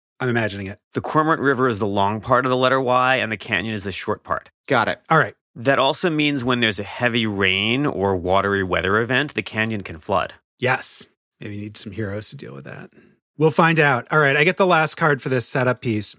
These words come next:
Speaker 1: And that is a king. What is the most well-known local delicacy, and where can you find the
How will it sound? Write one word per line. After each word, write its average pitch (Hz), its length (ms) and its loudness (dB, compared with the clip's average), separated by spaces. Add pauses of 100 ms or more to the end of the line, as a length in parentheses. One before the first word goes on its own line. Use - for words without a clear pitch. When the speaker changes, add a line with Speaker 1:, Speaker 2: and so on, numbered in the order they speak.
(240)
Speaker 1:
And 127 80 -8
that 202 220 2
is 175 260 4 (120)
a 131 80 0
king. 110 720 0 (180)
What 202 160 4
is 285 160 2
the 233 80 6
most 175 340 4
well-known 160 1080 4
local 170 480 4
delicacy, 127 920 0
and 113 200 -2
where 147 200 6
can 196 180 4
you 190 100 4
find 131 440 2
the 101 140 -6